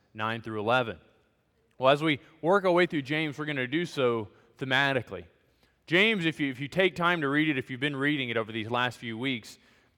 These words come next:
he, he seems to come back to the same ideas over and over again. And so there's about five sections where he discusses trials and sufferings.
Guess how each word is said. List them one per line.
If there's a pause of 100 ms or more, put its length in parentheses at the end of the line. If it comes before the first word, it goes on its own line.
(140)
he,
he
seems
to
come
back
to
the
same
ideas
over
and
over
again. (600)
And
so
there's
about
five
sections
where
he
discusses (260)
trials
and
sufferings.